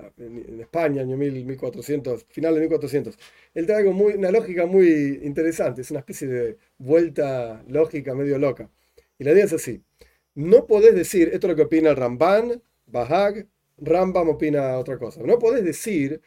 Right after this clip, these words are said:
que Emuna es una mitzvah. ¿Por qué?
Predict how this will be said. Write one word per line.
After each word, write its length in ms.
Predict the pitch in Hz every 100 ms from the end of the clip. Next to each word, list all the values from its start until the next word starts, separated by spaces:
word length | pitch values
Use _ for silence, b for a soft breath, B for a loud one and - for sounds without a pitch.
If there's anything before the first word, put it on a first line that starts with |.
| _
que 240 | - 156 160
Emuna 380 | 160 185 214 196
es 140 | -
una 140 | 151
mitzvah. 420 | 139 120 - 110 - _ _ _ _ _ _ -
¿Por 160 | 233
qué? 320 | 226 127 127